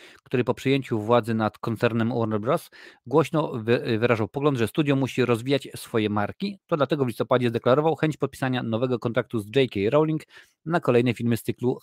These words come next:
Harry'ego Pottera. Czyli powiedziałbym po raz wtóry, że włoska firma Mamona Kasucci i Szmal musi się zgadzać, ale o tym dokładnie, doskonale, y, wiecie. I teraz pytanie,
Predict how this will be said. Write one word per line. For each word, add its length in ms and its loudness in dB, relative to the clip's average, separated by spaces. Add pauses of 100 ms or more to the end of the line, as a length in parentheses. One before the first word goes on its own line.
Harry'ego 260 0
Pottera. 340 -8 (480)
Czyli 200 -2
powiedziałbym 480 0
po 100 4
raz 140 4
wtóry, 340 0
że 220 2
włoska 360 0
firma 320 0
Mamona 440 -2
Kasucci 500 -8
i 40 -6
Szmal 240 -2
musi 160 -8
się 160 -2
zgadzać, 380 -4 (520)
ale 200 -4
o 80 2
tym 140 0
dokładnie, 480 0
doskonale, 600 -4
y, 260 0
wiecie. 300 -10 (1500)
I 40 -20
teraz 180 -8
pytanie, 360 -2